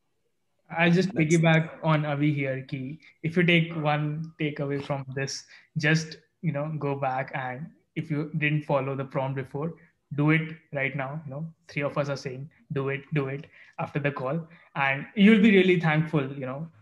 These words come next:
Speaker 1: matlab, your future self will thank you for this. Like, I cannot stress this enough. Like, journaling has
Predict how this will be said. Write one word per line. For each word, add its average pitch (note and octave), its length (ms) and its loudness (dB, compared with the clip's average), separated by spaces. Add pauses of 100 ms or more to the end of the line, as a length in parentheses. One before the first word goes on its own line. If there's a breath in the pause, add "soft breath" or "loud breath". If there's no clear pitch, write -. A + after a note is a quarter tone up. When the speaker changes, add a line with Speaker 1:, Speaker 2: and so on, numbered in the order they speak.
(100)
Speaker 1:
matlab, C#3+ 300 -4 (720)
your F3 180 6
future G3 340 6
self F3+ 360 2
will E3+ 120 2
thank C#3+ 400 0
you C3+ 280 -8
for C3 180 -2
this. B2 360 -10 (200 soft breath)
Like, C#3 80 -8
I D3+ 140 2
cannot F#3 320 4
stress D#3 320 2
this D3+ 180 0
enough. C3 300 -4
Like, C3 220 -8 (220 loud breath)
journaling E3 600 4
has C#3+ 400 -2